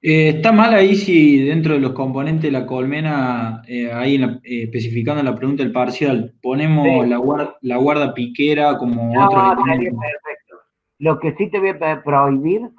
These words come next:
Speaker 2: es que me ponga una rejilla excluidora, porque el manejo que le ponemos nosotros es sin rejilla excluidora.
Speaker 1: Ah,
Speaker 2: ¿Quedó
Speaker 1: bien.
Speaker 2: claro?
Speaker 1: ¿Y el poncho también puede o no ir?
Speaker 2: Sí, por supuesto, el poncho también puede ser incluido.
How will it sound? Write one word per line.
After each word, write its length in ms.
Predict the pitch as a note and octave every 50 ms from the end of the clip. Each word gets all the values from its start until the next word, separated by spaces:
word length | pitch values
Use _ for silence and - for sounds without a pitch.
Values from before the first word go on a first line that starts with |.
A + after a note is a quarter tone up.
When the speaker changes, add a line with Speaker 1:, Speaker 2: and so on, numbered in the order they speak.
| - _
Speaker 2:
es 120 | - C3+
que 80 | B2+ C#3+
me 120 | C#3+ C3+
ponga 380 | A2+ B2+ C3+ C#3 C#3+ D3 D#3+ E3+
una 180 | F3 E3+ D#3 B2+
rejilla 360 | B2 B2+ A#2+ C3 C#3+ D3 C#3
excluidora, 560 | A#2 B2 B2+ B2+ B2+ B2 A#2 A2 G#2 G2 - _ _ _ _ _ _ _ _
porque 240 | - C3 B2+ - C#3+
el 40 | C#3
manejo 400 | C#3+ C#3+ D3 E3+ F3 D3+ F3 -
que 80 | D#3+
le 360 | C#3+ C#3+ C3+ C3+ C3+ C3+ C3
ponemos 400 | A#2+ - C3+ C3+ C#3+ D#3 D#3 D#3+ D3
nosotros 560 | C#3 C3 - - D3 D3+ - - - - - _ _ _ _
es 180 | C#3 C3+ C3 -
sin 200 | F3+ G3+ G#3 F#3+
rejilla 400 | E3 F3 C#3+ C#3+ D#3 D3+ C#3+ C#3
excluidora. 480 | C3+ _ - B2 B2 A#2 G#2+ G2 F#2+ _ _ _ _ _ _ _ _ _ _ _ _ _ _ _ _ -
Speaker 1:
Ah, 220 | C#3 B2+ B2+ B2 C#3+
Speaker 2:
¿Quedó 180 | C#3+ C#3 C#3+
Speaker 1:
bien. 120 | - A#2 -
Speaker 2:
claro? 160 | - - - - - - - _ - - - - - - - _ _ - _ _ _ _ _ _ _ _ _
Speaker 1:
¿Y 120 | B2+ B2+
el 140 | C3+ C3 B2
poncho 280 | - D#3+ F3 D#3+ D#3+ D#3
también 300 | D3+ D3 D#3+ D#3+ D#3+ D#3+
puede 260 | D#3+ E3 E3 D#3 D3+
o 40 | D3
no 120 | D3 D3+ D#3+
ir? 380 | D#3+ D3+ D#3 - - - - _ _ _ _ F3
Speaker 2:
Sí, 200 | F3+ F#3 F#3+ F#3+ E3
por 220 | C#3 D3 D#3+ -
supuesto, 340 | - C#3 B2 C3+ D3+ D3 D3 -
el 100 | B2+ - -
poncho 320 | D3 D3+ D3 - - C3
también 320 | - B2+ C3 C3+ C#3 C3+ B2+
puede 160 | C3+ B2+ A#2+ - -
ser 100 | A#2+ A#2
incluido. 360 | - _ A2 G2+ G2 G2 F#2+